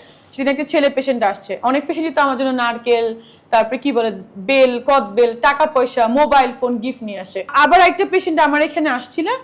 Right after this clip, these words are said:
আমাকে, আমি তার ট্রিটমেন্ট করছিলাম, সে আমার কোলের পরে যে গত, আহ, পরশুদিন, এরকম আমি আপনাকে ভিডিওটা দেখাবো, আমার তো সিসি ক্যামেরায় ভিডিওগুলো ফুটেজ থাকে,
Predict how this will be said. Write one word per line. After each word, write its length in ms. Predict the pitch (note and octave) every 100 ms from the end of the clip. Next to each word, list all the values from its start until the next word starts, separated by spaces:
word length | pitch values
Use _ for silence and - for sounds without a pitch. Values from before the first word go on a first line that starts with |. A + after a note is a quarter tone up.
| - - _
আমাকে, 380 | A3+ C4 C4+ C#4+
আমি 160 | C4+ C#4
তার 120 | D4 -
ট্রিটমেন্ট 400 | E4 D4 D#4 D#4
করছিলাম, 440 | F4 - G#4+ A#4+ - -
সে 140 | - E4+
আমার 240 | D#4 D4+
কোলের 300 | D#4+ D#4+ E4
পরে 220 | C#4+ B3
যে 100 | B3+
গত, 260 | C4 D4 F4
আহ, 520 | E4+ C#4+ B3+ - G#3+
পরশুদিন, 500 | G#3+ E4 D4+ A#3 G3 - -
এরকম 360 | C#4+ D#4 C#4+ C4
আমি 180 | C4+
আপনাকে 280 | C#4 C#4 C#4
ভিডিওটা 340 | B3 A3+ A3+ G#3+
দেখাবো, 440 | G#3 A3+ A#3 G4 - - -
আমার 200 | A#3+ A#3+
তো 80 |
সিসি 280 | B3 C4+ C#4
ক্যামেরায় 320 | C4 B3+ B3
ভিডিওগুলো 420 | A3+ G#3+ A3 G#3+ G#3+
ফুটেজ 340 | A3+ G3+ G3
থাকে, 280 | G3+ F3+